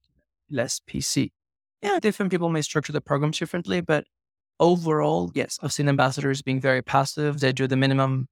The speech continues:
that they're told, that the quality of the program depends on how specific or how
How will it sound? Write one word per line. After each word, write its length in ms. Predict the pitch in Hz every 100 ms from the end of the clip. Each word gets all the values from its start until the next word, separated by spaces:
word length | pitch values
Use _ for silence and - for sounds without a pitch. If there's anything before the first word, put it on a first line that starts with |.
| -
that 100 | 127
they're 120 | 127
told, 480 | 151 151 147 147 - -
that 160 | 139
the 100 | -
quality 340 | - 143 135 131
of 80 | 127
the 80 |
program 420 | - 143 139 135 135
depends 480 | - 143 143 139
on 80 | 139
how 180 | 131 131
specific 800 | - - - 147 - 147 139 131
or 120 | 139
how 200 | 131 127